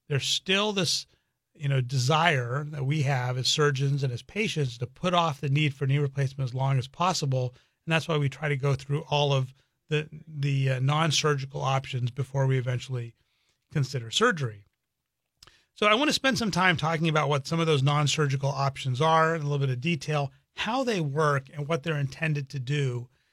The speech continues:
and why a single mode of treatment is rarely enough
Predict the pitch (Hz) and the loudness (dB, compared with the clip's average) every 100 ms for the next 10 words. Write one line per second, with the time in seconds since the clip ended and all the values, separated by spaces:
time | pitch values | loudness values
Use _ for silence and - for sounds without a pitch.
0 | _ _ - 165 147 160 185 196 202 190 | _ _ -6 -6 -2 0 2 2 0 -6
1 | _ _ _ _ _ _ _ _ - 135 | _ _ _ _ _ _ _ _ -4 -2
2 | - - 254 269 254 247 214 - _ _ | 0 0 0 -2 -2 -8 -8 -18 _ _
3 | _ _ _ _ 180 165 175 185 156 - | _ _ _ _ 2 4 4 4 0 -4
4 | - 185 139 131 127 147 131 123 151 185 | -4 -4 -2 -6 -6 -8 -8 -6 -2 0
5 | 208 208 208 139 139 135 110 - | 0 -2 -2 2 4 2 -4 -20